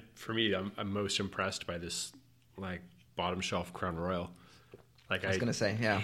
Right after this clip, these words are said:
Speaker 1: hate, <laughs> I hate the modern incarnation of it so much. It's like, like, you buy it, becomes it, 'cause it c-, comes in a velvet bag. Like, it's not an exciting whiskey. It's, I, like,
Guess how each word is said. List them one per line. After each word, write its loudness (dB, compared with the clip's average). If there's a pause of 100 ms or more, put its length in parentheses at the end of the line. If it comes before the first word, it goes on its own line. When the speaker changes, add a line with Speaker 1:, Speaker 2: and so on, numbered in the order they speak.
(120)
Speaker 1:
hate, -2 (760)
<laughs> -6
I 0 (120)
hate 6
the 2
modern 4
incarnation 4
of 6
it 0
so 6
much. 6 (500)
It's 4
like, 8 (220)
like, 2
you 8
buy 8
it, 6
becomes 4
it, -2
'cause -2
it -2
c-, -2 (160)
comes 4
in 4
a 4
velvet 4
bag. 0
Like, -2
it's -6
not 2
an -2
exciting 0
whiskey. -2 (120)
It's, -8 (680)
I, 0 (120)
like, 4